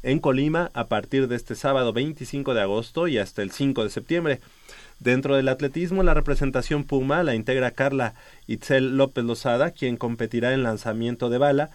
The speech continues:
del cual fue campeona el año pasado, así como en disco y jabalina, además de Leonardo Miguel Saldívar, quien lo hará en salto de longitud, cien y doscientos metros, ambos alumnos del C C H Oriente y Vallejo, respectivamente.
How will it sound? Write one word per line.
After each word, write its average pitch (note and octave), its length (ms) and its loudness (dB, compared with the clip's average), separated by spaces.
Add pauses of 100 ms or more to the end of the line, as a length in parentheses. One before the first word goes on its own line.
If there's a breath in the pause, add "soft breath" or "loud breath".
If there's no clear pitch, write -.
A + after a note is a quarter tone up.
(320 loud breath)
del A2 260 0
cual D3+ 360 6
fue D#3 260 -2
campeona A#2+ 540 0
el A#2+ 60 0
año A2+ 200 -2
pasado, A#2+ 440 -2
así A#2+ 260 -6
como A#2 260 -2
en G#2+ 120 -2
disco C3+ 420 -4 (280 loud breath)
y F3+ 100 -6
jabalina, A#2+ 580 0 (260 loud breath)
además A2+ 400 0
de B2 100 0
Leonardo A#2 420 -2
Miguel A2+ 320 -2
Saldívar, B2+ 580 -2 (300 soft breath)
quien A2 160 0
lo G#2+ 120 0
hará B2+ 320 0
en A#2 120 -2
salto C#3+ 400 0
de A#2 80 2
longitud, B2+ 540 -2 (100)
cien C#3 560 -2
y B2 120 -4
doscientos A2+ 520 -4
metros, B2 460 -6 (300 loud breath)
ambos C#3 360 -2
alumnos A#2+ 380 -2
del G#2+ 120 -4
C C3 140 -4
C B2+ 160 -2
H A#2+ 400 -2
Oriente C#3+ 560 -2 (320 loud breath)
y F#3+ 140 -2
Vallejo, C3+ 600 -2
respectivamente. G#2+ 1000 -6